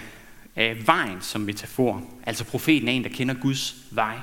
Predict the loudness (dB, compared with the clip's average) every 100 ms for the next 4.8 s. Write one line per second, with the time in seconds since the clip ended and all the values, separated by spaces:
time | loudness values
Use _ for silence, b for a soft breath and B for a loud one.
0 | -14 -20 -20 -20 -20 -20 B B B B
1 | B 6 6 6 4 4 4 4 0 -2
2 | -4 -2 4 6 6 4 2 0 -2 -4
3 | -4 -6 -10 -10 0 2 4 2 2 2
4 | 2 2 2 2 0 -2 -6 -10